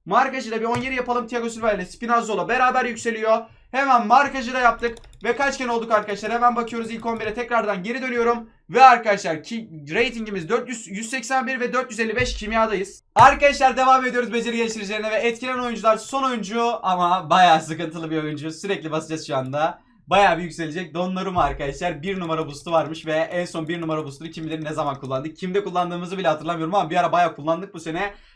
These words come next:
Donnarumma'yı da bir basabildiğimiz kadar basalım arkadaşlar hemen. İki milyon daha basıyoruz ve devam ediyoruz arkadaşlar. Üç milyon daha basacağız. Yapacak bir şey yok. Kaleci tek boost arkadaşlar. Yapacak bir şey yok. Hemen arkadaşlar bunu da basıyoruz ve son olarak bir de on sekiz yapacağız.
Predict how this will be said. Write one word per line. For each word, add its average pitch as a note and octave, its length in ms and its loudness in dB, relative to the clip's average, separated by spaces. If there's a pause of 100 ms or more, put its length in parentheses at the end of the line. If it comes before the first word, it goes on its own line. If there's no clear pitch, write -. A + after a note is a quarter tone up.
(140)
Donnarumma'yı B3 560 2
da A#3 100 -2
bir F#3 180 -6
basabildiğimiz A3+ 640 0
kadar G#3 280 2
basalım G3+ 300 0
arkadaşlar F3 460 0
hemen. E3 260 -2 (220)
İki B3 300 0
milyon C4 360 0
daha C4 180 8
basıyoruz A3+ 480 -2 (240)
ve A3+ 460 4 (140)
devam B3+ 440 6
ediyoruz A3 260 -2
arkadaşlar. F#3+ 600 0 (200)
Üç C#4 220 -4
milyon A3+ 320 0
daha G3+ 160 6
basacağız. E3+ 280 -6
Yapacak G#3 260 -2
bir E3+ 80 -12
şey E3+ 100 -8
yok. D#3 100 -8
Kaleci F3 220 -4
tek - 180 -6
boost C3+ 160 -10
arkadaşlar. B2 400 -6
Yapacak D#3 340 -4
bir C3+ 60 -16
şey D3 140 -8
yok. D#3 220 -6 (200)
Hemen G#3+ 240 2
arkadaşlar F3 500 -2
bunu G3+ 140 -6
da A3+ 100 -2
basıyoruz G#3+ 440 -4 (220)
ve D3+ 60 -8
son F#3+ 180 -4
olarak F3+ 340 0
bir D#3+ 120 -6
de E3+ 40 -6
on E3 140 -2
sekiz D3+ 220 -10
yapacağız. D3+ 380 -4